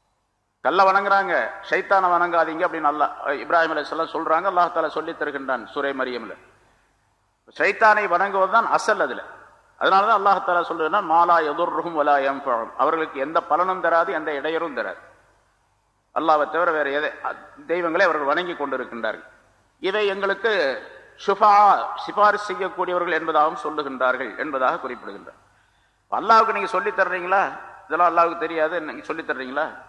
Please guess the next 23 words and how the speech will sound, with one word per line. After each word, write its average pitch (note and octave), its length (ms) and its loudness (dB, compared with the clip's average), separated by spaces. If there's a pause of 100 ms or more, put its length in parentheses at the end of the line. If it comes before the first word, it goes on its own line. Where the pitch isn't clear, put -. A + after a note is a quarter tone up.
(200)
எங்களுக்கு C#3 380 -8 (480)
சிபாரிசு F3 540 0
செய்யும் E3 320 -6
என்பது E3 320 -2
அல்லாஹ்வுக்கு E3+ 300 2
தெரியாதா? D3+ 420 0
அது C3 340 -6 (520)
சிபாரிசு D3+ 460 -2
செய்யுமா C#3+ 260 -2
செய்யாதா? C#3+ 560 0 (380)
இந்த C#3 120 -10
தெய்வங்கள் D3+ 380 -2
எல்லாம் D3 240 0
எப்படிப்பட்ட C#3+ 500 -6
தன்மைகள் C#3 460 -6
உடையவை C3 460 -4 (560)
என்பதை. A2+ 380 -10 (880)
இங்க B2 120 -8
"லா E3 200 6
யாலம் G3 360 4
ஃபிஸ் F#3+ 200 -8
ஸமாவாதி F#3 520 4
வலா F3+ 200 4